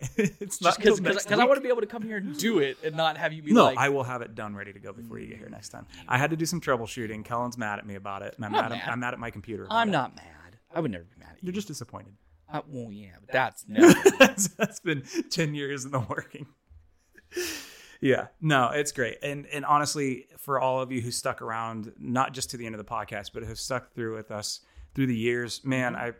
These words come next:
Speaker 1: we appreciate the hell out of you
Speaker 2: Yeah,
Speaker 1: guys.
Speaker 2: thank you guys so much.
Speaker 1: Um, it's, it's nice to be able to do this when we want to versus
Speaker 2: Mm-hmm.
Speaker 1: out of obligation.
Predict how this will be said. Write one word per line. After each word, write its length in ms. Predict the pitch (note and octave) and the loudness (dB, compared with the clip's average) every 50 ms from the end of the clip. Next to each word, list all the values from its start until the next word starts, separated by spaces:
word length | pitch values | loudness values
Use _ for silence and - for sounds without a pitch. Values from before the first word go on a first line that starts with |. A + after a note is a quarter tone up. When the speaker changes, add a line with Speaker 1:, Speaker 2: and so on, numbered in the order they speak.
| - - | -14 -12
Speaker 1:
we 160 | - C3 B2 | -8 -8 -6
appreciate 420 | A#2 - B2+ A#2 - - A#2 A2 G#2 | -6 -6 -8 -10 -8 -8 -10 -10 -12
the 60 | G2+ | -10
hell 160 | G#2+ G#2+ G#2+ G#2 | -8 -6 -6 -6
out 100 | G2+ G#2 | -6 -8
of 40 | |
you 100 | G2+ G2+ F#2+ | -10 -8 -8
Speaker 2:
Yeah, 220 | G#2+ G2+ G2+ G2+ | -6 -6 -6 -6
Speaker 1:
guys. 180 | G2+ G2+ C3+ - | -8 -10 -12 -14
Speaker 2:
thank 160 | - G2 F#2+ | -16 -18 -18
you 60 | G2+ F#2 | -18 -18
guys 100 | F2+ - - | -18 -18 -18
so 80 | G#2 | -16
much. 200 | B2 B2 B2 A#2 - - | -16 -14 -16 -12 -8 -4
Speaker 1:
Um, 520 | B2 A#2 A#2 A2+ A2 G#2+ G#2 G2+ G2+ - - - - - - - | -4 -2 -2 -4 -4 -6 -6 -8 -10 -10 -14 -20 -20 -20 -18 -10
it's, 600 | - B2+ A#2 - - - - - - - - - _ _ - - - _ _ _ _ _ _ _ - | -8 -6 -6 -4 -2 -4 -4 -4 -6 -10 -14 -18 _ _ -20 -20 -20 _ _ _ _ _ _ _ -4
it's 280 | - C3 B2+ - - - | -2 -2 0 -2 -2 0
nice 420 | B2+ B2+ B2+ C3 C3+ C3+ - - | 2 2 2 0 0 -2 -6 -8
to 120 | - - C3 | -10 -10 -8
be 200 | A#2+ B2+ B2 B2 | -6 -4 -4 -4
able 160 | A#2+ A#2+ A#2 | -4 -6 -8
to 140 | - - A#2 | -8 -12 -14
do 200 | G#2 A2 A#2 A#2+ | -8 -6 -6 -4
this 220 | A#2 A#2+ A#2+ - | -4 -6 -8 -8
when 160 | - A#2+ A2 A2 | -8 -8 -8 -6
we 80 | G#2+ G#2 | -6 -6
want 280 | G2+ G#2+ A2+ - - | -6 -6 -6 -8 -8
to 280 | - C#3+ C3+ C3+ C3+ B2 A#2 | -8 -6 -4 -4 -6 -6 -6
versus 480 | A2+ A2 A2 A2 - - G#2+ G#2 G2+ G2+ | -8 -6 -6 -6 -6 -8 -8 -10 -12 -10
Speaker 2:
Mm-hmm. 100 | - A2 | -6 -4
Speaker 1:
out 120 | G#2+ G#2+ | -4 -4
of 80 | G#2 G#2+ | -4 -4
obligation. 760 | G#2 G#2 G#2 G2 G2 G2+ G2 G2+ - - A#2 A#2 A#2+ B2 | -6 -6 -6 -6 -6 -6 -6 -6 -6 -6 -4 -4 -4 -4